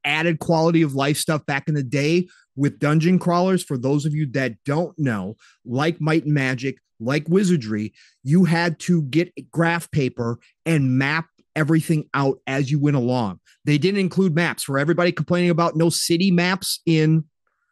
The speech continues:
Starfield, okay, back in the day, we had to pull out graph paper and map everything out, okay? That's how it worked in dungeon crawlers. They've added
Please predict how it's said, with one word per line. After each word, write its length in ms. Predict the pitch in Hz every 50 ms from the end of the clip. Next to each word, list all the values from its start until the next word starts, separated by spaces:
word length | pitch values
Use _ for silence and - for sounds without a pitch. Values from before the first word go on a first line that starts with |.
| _ _ _ _ _ _ _
Starfield, 600 | - - 185 185 185 185 214 214 214 220 226 196 - _ _ _ _ _ _ _ _ _ _ _ _ _ _ _ _ _ _ _ _ _ -
okay, 140 | 220 196 220
back 220 | 170 208 214 185
in 80 | 220 196
the 60 | 190
day, 180 | 165 185 190 185
we 240 | 160 156 185 180
had 260 | 165 170 175 175 175 156
to 60 | 147
pull 240 | - - 170 160 156
out 180 | 151 147 135
graph 240 | - 151 151 139 -
paper 240 | 160 139 135 - 127
and 100 | 123 123
map 220 | 135 135 123 - -
everything 400 | 123 120 131 123 - 131 113 107
out, 140 | 98 90 - - _ _ _ _ _ -
okay? 400 | 139 - - 170 190 202 208 - - - - _ _ _
That's 180 | 170 180 190 -
how 160 | 202 196 190
it 60 | 165
worked 280 | 170 147 160 175 170 -
in 100 | 156 139
dungeon 260 | 135 143 139 127 127 120
crawlers. 480 | - 135 110 95 85 - - - - _ _ _ _ _ _ _ _ _ _ _ _ _ _ _ _ _ _ _ _ _ -
They've 180 | 165 160 151
added 400 | 156 147 151 170 180 190 180 156